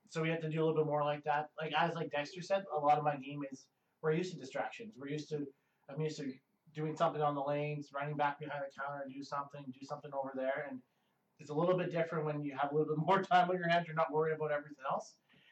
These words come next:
Um, uh, and I'll be honest with you, like, I love my dear mother a lot, but, uh,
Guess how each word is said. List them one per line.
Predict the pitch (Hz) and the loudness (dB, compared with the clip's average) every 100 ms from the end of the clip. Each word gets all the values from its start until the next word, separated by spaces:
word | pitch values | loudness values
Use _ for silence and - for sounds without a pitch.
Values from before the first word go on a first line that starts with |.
| - _ - | -20 _ 2
Um, | 143 143 139 139 135 - _ _ _ _ _ _ _ _ - | 6 6 6 0 -6 -14 _ _ _ _ _ _ _ _ -4
uh, | - - - - | -2 -2 -2 2
and | 180 | 6
I'll | 185 | 6
be | 180 | 6
honest | 156 160 190 | 6 6 4
with | 202 | 2
you, | |
like, | 180 160 - _ _ _ _ - | 2 2 -2 _ _ _ _ -4
I | |
love | 143 160 | 2 4
my | 156 | 4
dear | 151 156 | 2 2
mother | 143 139 160 | 2 2 4
a | 160 | 4
lot, | 160 - - _ 147 | 4 2 -2 _ -6
but, | 147 135 - 147 | -2 -2 -2 -4
uh, | 135 | -2